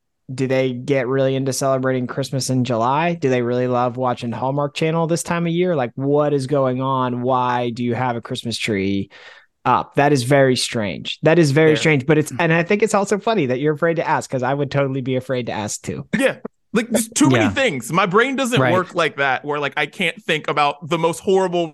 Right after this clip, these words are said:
Speaker 2: reason why you can't answer this, why you can't ask this question.
Speaker 3: Right.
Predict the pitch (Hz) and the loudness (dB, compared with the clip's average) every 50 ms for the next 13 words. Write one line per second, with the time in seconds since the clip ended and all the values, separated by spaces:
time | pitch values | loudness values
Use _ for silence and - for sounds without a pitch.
0 | - 151 165 170 170 175 156 147 147 143 143 139 143 143 151 151 - 165 143 147 | -10 -8 -4 -2 -2 -2 -2 -2 0 0 0 0 0 -2 -6 -6 -4 -4 -2 -2
1 | 143 139 139 - 139 127 131 127 - 147 139 143 147 - - 160 151 143 135 131 | -2 -4 -4 -6 -6 -8 -8 -4 -2 0 0 0 -2 -2 -2 -2 0 -2 -2 -4
2 | - 135 - - - - - - - - - _ _ _ _ _ _ _ _ _ | -6 -10 -8 -6 -6 -6 -6 -8 -16 -20 -20 _ _ _ _ _ _ _ _ _
3 | _ _ _ _ _ _ _ _ _ _ - 113 110 101 - - - | _ _ _ _ _ _ _ _ _ _ 0 0 0 0 -2 -4 -8